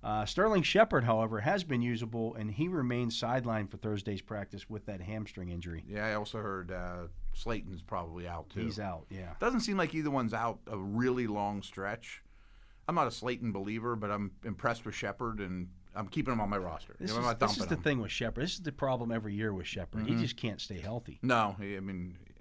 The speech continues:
Speaker 2: I, I'm interested. He's a free agent
Speaker 1: He's a
Speaker 2: after the
Speaker 1: good
Speaker 2: year.
Speaker 1: player.
Speaker 2: He is a good player. I'm curious what kind of money he gets on the free agent market.
Speaker 1: Like, would you rather have him or Juju?
Speaker 2: In the real world?
Speaker 1: Yeah.
Speaker 2: Juju.
Speaker 1: I mean, I mean, I know what Juju is, and he's tough.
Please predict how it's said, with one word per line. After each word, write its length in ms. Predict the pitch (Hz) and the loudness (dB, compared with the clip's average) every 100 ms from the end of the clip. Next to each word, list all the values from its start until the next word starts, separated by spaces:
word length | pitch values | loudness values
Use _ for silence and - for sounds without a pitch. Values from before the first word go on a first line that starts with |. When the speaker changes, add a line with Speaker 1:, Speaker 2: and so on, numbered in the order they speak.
| - 110 | -10 -4
Speaker 2:
I, 120 | 131 | 2
I'm 140 | 160 | 2
interested. 320 | 165 160 131 120 | 2 0 -2 -2
He's 140 | 139 | -2
a 40 | 127 | -2
free 180 | 123 | 0
agent 120 | 113 117 | 2 2
Speaker 1:
He's 120 | - | 0
a 40 | |
Speaker 2:
after 120 | 180 | 4
the 60 | 151 | 4
Speaker 1:
good 60 | 101 | 4
Speaker 2:
year. 80 | 104 | 2
Speaker 1:
player. 360 | 143 113 90 104 | 4 2 0 -2
Speaker 2:
He 180 | 120 | 0
is 100 | 127 | 2
a 40 | 120 | 0
good 120 | 104 | -4
player. 340 | 107 101 92 92 | -2 -2 -2 -6
I'm 80 | 104 | -8
curious 360 | - 139 110 | -2 0 0
what 100 | 107 117 | -4 -4
kind 80 | |
of 80 | 101 | -2
money 180 | 98 98 | -2 -4
he 100 | 95 | -6
gets 240 | 87 87 92 | -6 -8 -6
on 120 | 87 | -8
the 60 | 85 - - - | -8 -14 -18 -8
free 160 | 101 | -6
agent 240 | 87 80 73 | -6 -8 -8
market. 300 | 85 - 117 | -8 -8 -8
Speaker 1:
Like, 180 | 110 | -2
would 100 | 139 | 0
you 100 | 135 | 4
rather 260 | 156 147 139 | 4 6 4
have 100 | 123 | 4
him 240 | 135 165 | 2 2
or 40 | 143 | 0
Juju? 540 | 107 127 120 92 71 - - - - - - - | 4 4 4 2 -6 -10 -20 -20 -20 -20 -20 -4
Speaker 2:
In 80 | 113 | 0
the 60 | 113 | 2
real 240 | 131 139 | 4 4
world? 320 | 151 175 180 175 | 4 0 0 -2
Speaker 1:
Yeah. 220 | 113 92 - - - - - - - - - - - - - - - - - | -2 -2 -4 -16 -20 -20 -20 -20 -18 -16 -16 -16 -16 -16 -18 -18 -18 -18 -12
Speaker 2:
Juju. 440 | - 123 107 110 117 117 - - - 127 | -2 0 2 0 -4 -8 -20 -20 -10 -2
Speaker 1:
I 40 | |
mean, 100 | 135 | -2
I 80 | 120 | 0
mean, 100 | 123 | 4
I 80 | 160 | 6
know 180 | 151 | 8
what 180 | 165 127 | 8 6
Juju 400 | 104 143 131 113 | 6 4 6 4
is, 100 | 110 | 4
and 80 | 113 | 4
he's 160 | 139 - | 2 2
tough. 380 | 147 107 - | 0 0 -6